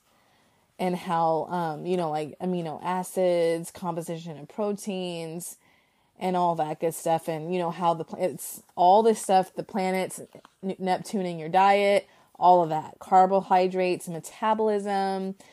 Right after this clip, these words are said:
and it all is related to your sign, your planets, the aspects, fats in, in the diet, everything. So hormones, all that stuff. So we're gonna get into all of that stuff.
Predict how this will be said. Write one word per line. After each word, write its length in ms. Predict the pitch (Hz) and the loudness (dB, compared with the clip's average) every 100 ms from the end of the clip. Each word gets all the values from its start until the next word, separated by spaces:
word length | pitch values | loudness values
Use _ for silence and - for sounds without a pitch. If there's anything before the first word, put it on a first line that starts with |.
| - - | -20 -8
and 140 | - 185 | 0 0
it 140 | 180 | 2
all 600 | 175 180 190 202 214 208 | 6 8 10 8 8 4
is 240 | - 190 175 | 2 0 2
related 520 | 175 180 180 180 - | 2 4 4 2 0
to 440 | - 180 170 165 | 0 2 4 2
your 180 | 131 156 | 0 -4
sign, 520 | 156 196 190 190 196 | -2 2 4 4 2
your 100 | 180 | -2
planets, 640 | 165 196 175 175 175 160 - | -4 -4 -2 -2 -2 -4 -4
the 180 | 160 | 0
aspects, 720 | 160 160 160 - 160 151 139 - | 2 2 0 -2 0 0 -2 -10
fats 340 | 160 156 - | -10 -10 -10
in, 160 | 165 - | -10 -10
in 140 | 180 165 | -8 -6
the 60 | 151 | -2
diet, 380 | 165 170 175 - | 2 2 2 0
everything. 540 | 175 175 156 143 143 | 0 -2 -4 -14 -14
So 440 | - 170 151 139 - _ _ _ _ _ | -2 0 0 -2 -14 _ _ _ _ _
hormones, 680 | - 240 247 233 226 220 214 | 0 6 6 6 4 4 2
all 240 | - 180 165 | 2 2 2
that 180 | 151 | 0
stuff. 220 | - 151 - | -4 -6 -4
So 140 | 180 | -2
we're 160 | 170 208 | 0 2
gonna 160 | 233 | 2
get 160 | 220 - | 0 -2
into 220 | 190 190 | -4 -4
all 240 | - 160 170 | 0 2 2
of 80 | |
that 200 | 165 160 | 2 0
stuff. 580 | - - 160 151 156 - | -2 2 2 2 -2 -10